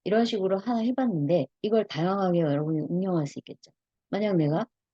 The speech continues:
어, 가장 적게 구매한 고객을 찾고 싶어. 그럼 난 여기를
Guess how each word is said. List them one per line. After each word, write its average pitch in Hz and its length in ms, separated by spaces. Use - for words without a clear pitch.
어, 180 220
가장 214 480
적게 226 320
구매한 180 400
고객을 147 480
찾고 - 280
싶어. - 160
그럼 196 160
난 180 240
여기를 165 520